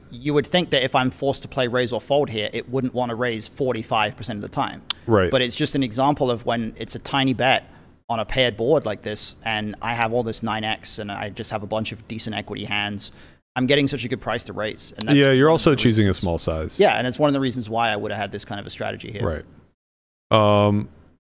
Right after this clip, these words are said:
Speaker 2: he actually does three bet a lot here, but
Speaker 1: Oh,
Speaker 2: I
Speaker 1: that's more than, that's more than in the version that I ran. That's interesting.
Speaker 2: Well, it's predicated off you having no calls.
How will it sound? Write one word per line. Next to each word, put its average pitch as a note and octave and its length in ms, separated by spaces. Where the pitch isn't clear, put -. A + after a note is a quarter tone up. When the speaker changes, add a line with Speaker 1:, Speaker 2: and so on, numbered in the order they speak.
Speaker 2:
he F3+ 140
actually A3+ 260
does D#3 220
three D3 160
bet C#3+ 140
a B2 40
lot A2+ 240
here, A2+ 180
but A2 140
Speaker 1:
Oh, A#2 40
Speaker 2:
I - 40
Speaker 1:
that's - 180
more E3+ 200
than, C3 280
that's B2+ 180
more C3+ 240
than B2 160
in A2+ 160
the A2 100
version A2 360
that G#2 100
I G#2 100
ran. G#2+ 260
That's A#2+ 180
interesting. D3 220
Speaker 2:
Well, B2+ 140
it's A#2+ 140
predicated A#2+ 440
off G2 180
you G#2 100
having F#2+ 180
no F2 140
calls. - 440